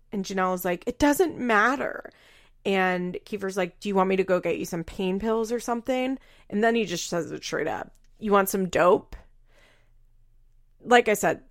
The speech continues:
I don't think they were doing pills. I think they were doing dope. I think they were doing the thing where we're calling this pain pills because it's way less stigmatized to be addicted to pain pills than it is to heroin, which is very, very silly, but it is absolutely the truth.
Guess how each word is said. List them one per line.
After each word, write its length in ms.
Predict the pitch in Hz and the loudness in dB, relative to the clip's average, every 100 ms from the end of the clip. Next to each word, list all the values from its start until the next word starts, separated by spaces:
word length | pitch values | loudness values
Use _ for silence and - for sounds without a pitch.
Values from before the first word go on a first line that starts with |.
| - | 0
I 120 | 226 | 2
don't 340 | 240 196 196 - | 4 2 0 0
think 160 | 196 | 0
they 80 | 190 | 2
were 100 | 190 | 2
doing 280 | 185 180 175 | 0 -2 -2
pills. 420 | 180 175 180 175 - | 0 2 0 -2 -8
I 60 | |
think 180 | 196 208 | -6 -2
they 80 | 214 | 2
were 80 | 208 | 2
doing 240 | 202 190 | 0 -2
dope. 340 | 185 175 170 - | 0 2 2 0
I 80 | 180 | -6
think 200 | 202 202 | -4 0
they 80 | |
were 100 | 202 | 2
doing 300 | 196 196 190 | 2 0 0
the 100 | 185 | -2
thing 400 | 180 - 180 175 | -4 -4 -2 -2
where 500 | 175 165 170 170 - _ - | -2 0 0 0 -2 _ -4
we're 160 | 190 | -4
calling 420 | - - 185 190 | -2 -2 0 0
this 160 | 180 175 | -2 -4
pain 240 | - 180 | -6 -6
pills 380 | 165 180 175 170 | -2 -2 -2 -4
because 400 | 175 - 175 - | -8 -6 -6 -6
it's 200 | - 180 | -8 -8
way 280 | 185 175 175 | -4 0 0
less 180 | 175 170 | 0 -4
stigmatized 640 | - 170 165 175 175 180 | -8 -6 -6 -4 -6 -4
to 60 | 165 | -6
be 40 | |
addicted 320 | - 139 - | -4 -8 -8
to 80 | - | -12
pain 180 | - - | -10 -8
pills 260 | - - | -8 -6
than 140 | - - | -6 -8
it 140 | - | -6
is 160 | - - | -8 -8
to 80 | - | -8
heroin, 460 | 175 - - - - - - _ | -8 -8 -8 -12 -18 -20 -20 _
which 160 | - | -8
is 140 | 196 175 | -8 -6
very, 320 | 170 185 185 | 2 4 6
very 280 | 208 220 226 | 4 4 2
silly, 480 | - 170 170 170 165 | 2 0 2 0 0
but 200 | 170 156 | -2 -2
it 160 | 143 | -4
is 160 | 135 - - | -6 -10 2
absolutely 640 | 175 190 185 190 180 175 | 4 4 -2 -2 -2 -2
the 120 | 170 175 | -2 -6
truth. 420 | - - - | -6 -8 -10